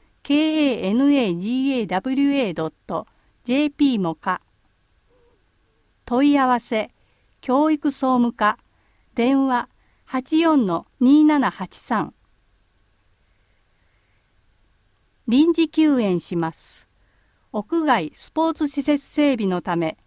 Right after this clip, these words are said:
十一月十七日月曜は中央運動公園を休園します。問い合わせ、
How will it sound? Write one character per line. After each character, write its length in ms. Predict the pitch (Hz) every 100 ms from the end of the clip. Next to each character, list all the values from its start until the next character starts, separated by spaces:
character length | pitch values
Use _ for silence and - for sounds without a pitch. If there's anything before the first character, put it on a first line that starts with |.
| _ _ _ _ _
十 240 | 208 247 311
一 180 | 294 302
月 260 | 277 262
十 260 | 208 254 285
七 240 | - 277
日 260 | 247 240 220
月 340 | 208 208 -
曜 220 | 262 233
は 220 | 165 160 - _ _ _ -
中 220 | 240 285
央 260 | 311 302
運 260 | - 240 285
動 220 | 320 320
公 300 | 285 311 302
園 260 | 262 214 180
を 160 | 165 -
休 340 | - 202 240
園 160 | 240 214
し 160 | - 185
ま 160 | 175
す。 380 | - - - _ _ _ _ _ _ _ _ _ _ _ _ _ _
問 260 | 233 247 285
い 60 |
合 80 | 269
わ 140 | 254
せ、 280 | 233 220 214